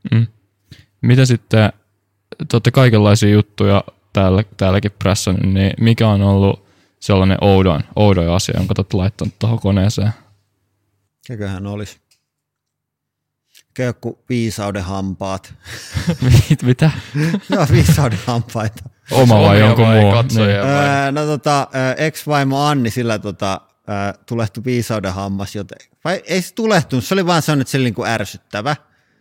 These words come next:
Speaker 2: Ja sit Anni meni poistaan sitä ja sit sano, sano hammaslääkärille, että se on sit pakko saada ehjänä ulos, että hän tarvii sen. <laughs> Hän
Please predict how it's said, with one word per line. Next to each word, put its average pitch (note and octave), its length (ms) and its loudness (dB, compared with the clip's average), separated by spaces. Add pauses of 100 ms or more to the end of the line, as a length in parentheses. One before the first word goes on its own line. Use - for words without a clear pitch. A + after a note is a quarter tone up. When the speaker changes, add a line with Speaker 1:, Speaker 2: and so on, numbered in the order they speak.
(460)
Speaker 2:
Ja A#2 260 -6
sit - 140 -12
Anni C#3+ 220 0
meni B2 200 0
poistaan A#2 640 -4
sitä G#2 160 -8
ja G2+ 100 -4
sit - 120 -16
sano, A2 400 -6 (140)
sano A#2 240 -6
hammaslääkärille, G#2 880 -6
että - 180 -16
se A#2+ 80 -8
on A#2 40 -4
sit - 120 -20
pakko B2+ 300 -8
saada G2+ 300 -6
ehjänä G2 460 -8
ulos, G2 460 -12 (100)
että F#2 120 -2
hän A2 140 0
tarvii G#2+ 500 -2
sen. B2 280 -2 (120)
<laughs> G3 140 0 (1900)
Hän D#3+ 120 0